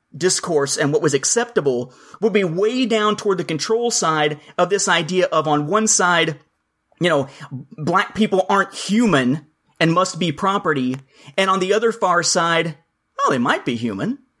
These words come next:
You know, like, that was the extreme on the, on the, the, the pro-humanity side. Whereas over time it has shifted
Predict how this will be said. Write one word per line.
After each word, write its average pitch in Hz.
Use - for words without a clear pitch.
You 208
know, 214
like, 175
that 220
was 247
the 196
extreme 208
on 185
the, 156
on 170
the, 147
the, 143
the 135
pro-humanity 208
side. -
Whereas 185
over 170
time 247
it 175
has 143
shifted 135